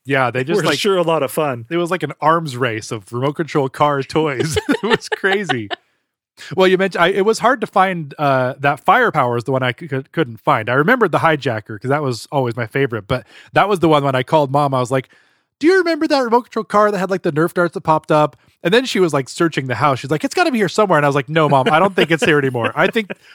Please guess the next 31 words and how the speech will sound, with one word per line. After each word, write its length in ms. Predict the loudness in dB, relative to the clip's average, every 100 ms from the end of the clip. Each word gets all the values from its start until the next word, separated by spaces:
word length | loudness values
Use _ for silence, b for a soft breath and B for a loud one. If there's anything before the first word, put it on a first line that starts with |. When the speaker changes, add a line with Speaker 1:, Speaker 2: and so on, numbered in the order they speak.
| b
Speaker 1:
when 100 | -2
the 80 | 2
batteries 400 | 2 4 2 0
were 80 | 0
dead 260 | 2 2
and 100 | 2
the 60 | -2
remote 240 | 0 0
control 340 | 0 -2 0 2
was 140 | 0
lost, 320 | 0 0 -2
it 160 | -4 -2
probably 320 | 0 2 2
went 300 | 2 0 0
away 180 | 0 0
a 80 | 0
long 180 | -2 -2
time 220 | -4 -4
ago." 240 | -8 -8
But 220 | -6 -6 b b b 0
anyway, 240 | 0 0
Mom, 320 | -2 -2 -6
so 160 | -4 -2
you 100 | 2
know, 220 | 2 0 B B
it 80 | 0
was 120 | 0
called 260 | 0 0
the 80 | -2
Tyco 420 | -4 0 2 0
Firepower 720 | 0 -2 -2 -2 -4 -6 -14